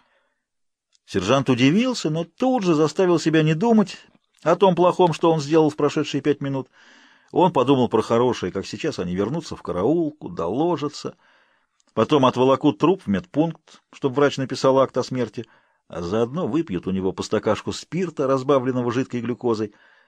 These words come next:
Потом старшина пойдет рапорт писать, а он пойдет в офицерскую столовую к поварихам.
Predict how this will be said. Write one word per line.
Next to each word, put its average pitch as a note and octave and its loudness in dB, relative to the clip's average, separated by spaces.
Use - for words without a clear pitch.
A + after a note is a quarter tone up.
Потом D#3 2
старшина C#3 0
пойдет C3 2
рапорт F3+ 0
писать, E3+ -2
а G2+ 0
он E3 2
пойдет B2+ 2
в A2 -8
офицерскую A2 -4
столовую G2 0
к - -20
поварихам. F#2+ -4